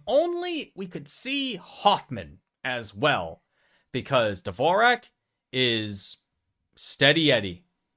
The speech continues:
That guy, you kinda already get a sense of what he's gonna put in every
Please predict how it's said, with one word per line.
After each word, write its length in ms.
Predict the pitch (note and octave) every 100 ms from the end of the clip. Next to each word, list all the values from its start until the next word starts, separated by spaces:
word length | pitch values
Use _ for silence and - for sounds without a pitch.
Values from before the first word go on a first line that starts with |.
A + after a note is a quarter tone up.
| _ -
That 220 | C3 D3
guy, 500 | D#3 D#3 F3+ G3 C#3+ -
you 140 | B2+ A#2
kinda 280 | D3 D3 C3
already 300 | A#2+ D3+ D3+
get 220 | D3 C3+
a 60 |
sense 280 | G#2+ D3 D3
of 140 | B2+ G2+
what 160 | C3
he's 160 | C3+ C3+
gonna 180 | D3 -
put 220 | - A#2
in 260 | C#3+ C#3 - _ A#2+
every 600 | C#3+ D3 D#3 D#3 D3